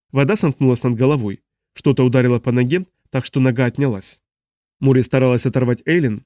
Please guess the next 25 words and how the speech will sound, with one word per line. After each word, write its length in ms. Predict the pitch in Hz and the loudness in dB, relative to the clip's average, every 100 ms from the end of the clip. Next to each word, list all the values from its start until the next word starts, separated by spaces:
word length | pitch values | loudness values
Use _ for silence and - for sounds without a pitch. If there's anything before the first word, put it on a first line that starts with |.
| _ | _
но 120 | 131 | 2
он 100 | 135 | 4
держал 300 | 123 120 127 | 4 2 2
её 120 | 120 117 | 2 0
крепко 440 | 143 156 - - - | -2 -4 -6 -10 -4
обеими 360 | 123 131 120 | 0 2 2
руками, 460 | 123 110 170 135 104 _ _ | 0 -2 -2 -2 -4 _ _
пока 240 | - 123 139 | -6 0 2
они 160 | 131 | 4
не 120 | 127 123 | 4 2
выбрались 420 | 160 151 120 - | 2 2 0 -2
на 80 | 120 | -2
поверхность. 640 | 147 113 - 113 - _ _ _ _ _ - | -2 -4 -6 -12 -12 _ _ _ _ _ -2
Она 200 | 127 120 | 2 2
всхлипывала 480 | - 160 147 123 | 0 -2 0 0
и 140 | 120 127 | -2 -4
кашляла, 500 | - 165 - 110 104 _ _ _ | -4 -4 -2 -6 -6 _ _ _
а 120 | 135 | 0
он 100 | 202 | 0
поддерживал 520 | 196 127 143 170 135 123 | 0 0 0 0 -2 0
её 200 | 135 127 | 0 0
на 100 | 120 | 0
плаву 280 | 127 123 165 | -2 -4 -2
как 220 | 139 - | -6 -6
мог. 260 | 101 - | -8 -10